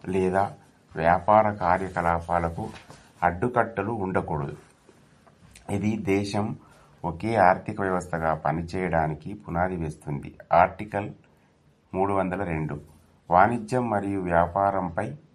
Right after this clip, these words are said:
ఆంక్షలు విధించే పార్లమెంటు అధికారం కొన్నిసార్లు ప్రజల ప్రయోజనాలను దృష్టిలో ఉంచుకొని వాణిజ్యంపై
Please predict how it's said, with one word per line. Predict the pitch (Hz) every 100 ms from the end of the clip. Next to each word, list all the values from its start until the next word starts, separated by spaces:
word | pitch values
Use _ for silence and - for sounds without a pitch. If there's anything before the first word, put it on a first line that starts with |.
| _ _
ఆంక్షలు | 87 98 107 101 95
విధించే | 90 85 85 82 95 107 - _ _ -
పార్లమెంటు | 87 101 107 107 104 95
అధికారం | 80 80 85 87 85 85 87 -
కొన్నిసార్లు | - 87 87 82 80 90 104 90 - _ _ _ _ _
ప్రజల | 87 85 110 117
ప్రయోజనాలను | 113 90 90 101 101 95 92 87 80
దృష్టిలో | 82 82 - 92 85
ఉంచుకొని | 80 80 82 80 85 101 - _ _ _ _ 82
వాణిజ్యంపై | 87 101 110 107 110 104 98 131